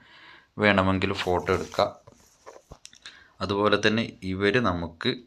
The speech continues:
പിന്നെ അവരുടെ ക്യാമറയിൽ നമ്മുടെ ഫാമിലി ഫോട്ടോ,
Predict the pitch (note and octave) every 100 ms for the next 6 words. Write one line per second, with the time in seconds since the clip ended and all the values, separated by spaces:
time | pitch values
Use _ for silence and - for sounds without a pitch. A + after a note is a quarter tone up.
0 | _ _ _ _ - - F2 D#2+ D#2 D2+
1 | D2+ D2+ F2 F#2 G2 G#2+ A2 - F2+ F2
2 | E2+ E2+ E2 E2+ F2 D#2+ D#2+ D#2+ D#2+ E2+
3 | E2 E2 E2 D#2 D#2 D#2